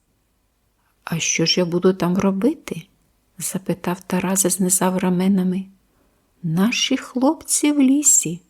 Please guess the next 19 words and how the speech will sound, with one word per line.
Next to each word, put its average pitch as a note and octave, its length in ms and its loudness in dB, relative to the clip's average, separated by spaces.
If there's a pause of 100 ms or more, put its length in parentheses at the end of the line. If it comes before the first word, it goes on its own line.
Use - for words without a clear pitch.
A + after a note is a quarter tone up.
(140)
у A#3+ 120 0
партизанах". A#3+ 1120 0 (500)
"У E3 120 -2
партизанах? F3 1200 -4 (360)
А E3 140 -4
з - 120 2
ким A3+ 360 0
вони C4 220 8
воюють?" C4+ 800 0 (1000)
"Б'ють C#4+ 420 4
усіх, - 680 2 (100)
і G#3 140 4
русаків, - 800 -2 (120)
і A#3+ 100 8
німаків. A#3 840 4 (380)
А D#3+ 100 -2
як E3 220 -2
прийдуть D4 540 0
американці, C4+ 1000 4